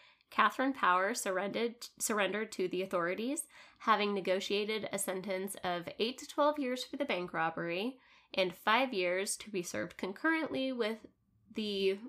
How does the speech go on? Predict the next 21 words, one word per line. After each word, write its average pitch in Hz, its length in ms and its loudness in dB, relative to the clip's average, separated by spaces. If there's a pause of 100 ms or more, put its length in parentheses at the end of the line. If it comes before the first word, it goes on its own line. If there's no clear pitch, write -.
(480)
prior 202 380 2
eight - 260 -2
to - 80 -18
twelve 170 280 0
years, 170 400 -2 (460)
with 208 220 2
an 202 100 2
additional 202 540 0
ten 220 300 -4
thousand 208 340 0
dollar 190 280 2
fine 185 460 0
for 185 120 -8
the 180 120 -2
National 175 500 -2
Guard 170 400 0
armory 165 380 -4
crimes. - 580 -6 (460)
Um, 185 440 -2
she 208 200 -2
also 202 400 0